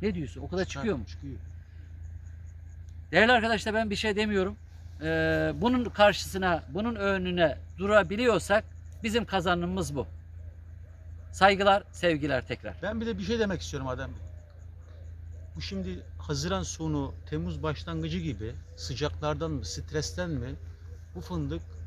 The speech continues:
Speaker 2: Mayıs fındıklarını daldan atıyor. Biz stres diyoruz ona. Aradığımız bazı
Speaker 1: Şimdi o
Speaker 2: benzer-
Speaker 1: bir başka konu. Deri dumlur gibi konuşuyorum ama siz bu zamana kadar hep kimyasal,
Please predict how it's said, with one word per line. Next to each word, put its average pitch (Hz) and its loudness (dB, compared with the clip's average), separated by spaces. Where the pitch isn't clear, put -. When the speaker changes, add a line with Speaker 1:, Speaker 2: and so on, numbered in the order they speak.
Speaker 2:
Mayıs 175 -2
fındıklarını 156 -4
daldan 165 0
atıyor. 127 -6
Biz - -8
stres - -4
diyoruz 123 -4
ona. 98 -6
Aradığımız 139 -4
bazı 131 -2
Speaker 1:
Şimdi 208 8
o 220 8
Speaker 2:
benzer- 170 0
Speaker 1:
bir 202 0
başka 202 6
konu. 160 4
Deri 170 8
dumlur 180 2
gibi 170 4
konuşuyorum 175 2
ama 147 6
siz 196 -4
bu 185 -2
zamana 196 6
kadar 175 2
hep 214 2
kimyasal, 175 6